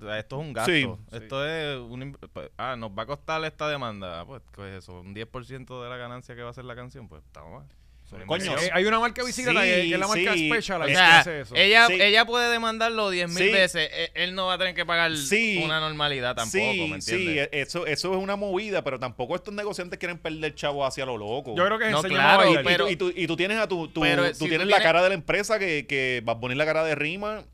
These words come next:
Speaker 2: y no quieres tampoco que ese artista se la cere, ¿me entiendes? Como que hay que cuidarlo más.
Speaker 1: Eh.
Speaker 2: O sea, y eso de aparecer de un día pa' otro, como,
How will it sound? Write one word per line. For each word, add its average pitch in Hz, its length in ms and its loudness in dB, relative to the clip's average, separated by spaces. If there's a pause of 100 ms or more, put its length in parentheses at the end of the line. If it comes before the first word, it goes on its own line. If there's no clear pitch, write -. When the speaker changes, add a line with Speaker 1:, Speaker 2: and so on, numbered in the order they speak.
Speaker 2:
y 131 240 -4
no 123 180 -6
quieres 143 220 -4
tampoco 147 320 -2
que 139 100 -6
ese 135 160 -4
artista 131 380 -4
se 147 100 -8
la 123 160 -6
cere, 147 380 -8
¿me 117 80 -12
entiendes? 151 500 -10
Como 120 160 -10
que 123 60 -4
hay 120 80 -4
que 147 100 -4
cuidarlo 156 460 0
más. 113 340 -8 (480)
Speaker 1:
Eh. - 440 -18
Speaker 2:
O - 40 -16
sea, 135 200 2
y 131 100 0
eso 170 160 -2
de 196 80 4
aparecer 185 380 -2
de 190 120 -4
un 147 140 -6
día 156 120 -4
pa' 170 120 -2
otro, 185 260 -4
como, 147 200 -10